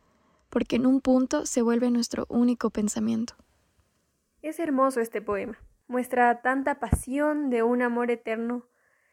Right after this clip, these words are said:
Speaker 2: pero al parecer la desilusión del mismo, dejándolo en el viento y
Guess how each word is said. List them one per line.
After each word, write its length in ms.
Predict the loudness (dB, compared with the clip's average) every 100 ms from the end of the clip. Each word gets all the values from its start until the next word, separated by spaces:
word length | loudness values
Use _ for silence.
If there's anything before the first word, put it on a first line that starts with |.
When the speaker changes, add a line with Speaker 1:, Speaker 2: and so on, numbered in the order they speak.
| _ _
Speaker 2:
pero 280 | 4 6 6
al 140 | 4
parecer 580 | 2 2 0 0 0 2
la 400 | 2 0 0 -6 -14 _ _ _ _
desilusión 840 | 0 2 0 -2 -2 2 4 6
del 160 | 4 2
mismo, 400 | -4 -8 -18 -20 _ _ _ -8
dejándolo 560 | -8 -2 0 0 2
en 140 | 0 0
el 140 | -4
viento 480 | 0 2 0 -2 -6
y 340 | -4 -8 -12